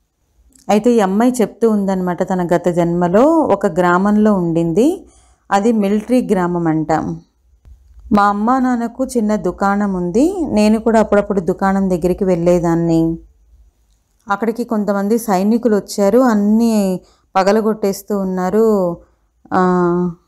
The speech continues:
ఆ భయానికి అందరు పరుగులు తీస్తూ ఉన్నారు. అక్కడ ఆ,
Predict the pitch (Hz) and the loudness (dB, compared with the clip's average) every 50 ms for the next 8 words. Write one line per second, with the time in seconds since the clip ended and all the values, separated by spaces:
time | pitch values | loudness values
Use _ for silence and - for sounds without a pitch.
0 | _ _ _ _ _ _ _ _ _ _ _ _ _ _ _ _ - - 202 214 | _ _ _ _ _ _ _ _ _ _ _ _ _ _ _ _ -4 -2 -2 0
1 | 220 185 202 208 202 220 233 262 285 285 302 294 269 240 240 247 277 285 285 254 | -2 -2 -4 -4 -4 -4 -2 -2 -2 -2 -4 -4 -4 -4 -4 -2 -2 -2 -2 -2
2 | 214 208 214 226 233 220 214 202 202 - - - 226 208 190 175 170 170 165 165 | -4 -2 -2 -2 -4 -2 -2 -4 -4 -4 -6 -6 -4 -4 -4 -4 -4 -4 -2 -2
3 | 165 165 - - - 170 - _ _ _ _ _ _ _ _ - _ _ _ _ | -2 -4 -4 -6 -10 -14 -16 _ _ _ _ _ _ _ _ -20 _ _ _ _
4 | _ _ _ _ - 196 202 - 233 240 247 240 226 220 | _ _ _ _ -6 -6 -4 -2 -2 -2 0 0 -2 -2